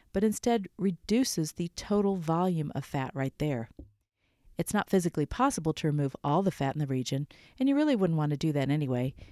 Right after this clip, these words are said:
because it would look abnormal and unflattering. We all need at least a little bit of a fat layer for best appearance.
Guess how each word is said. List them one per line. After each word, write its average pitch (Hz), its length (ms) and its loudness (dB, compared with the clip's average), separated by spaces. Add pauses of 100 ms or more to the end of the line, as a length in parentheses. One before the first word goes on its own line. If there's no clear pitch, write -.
(140)
because 202 280 0
it 196 100 0
would 170 140 -2
look 202 200 -2
abnormal 147 560 -2
and 143 140 -2
unflattering. 147 760 -2 (640)
We 180 100 2
all 214 200 4
need 180 220 2
at - 120 -6
least 160 380 -2
a 143 100 -2
little 143 380 2
bit 139 320 0
of 139 120 -6
a 139 80 -4
fat - 320 -4
layer 131 280 -2
for - 180 -4
best 143 300 -2
appearance. - 580 -6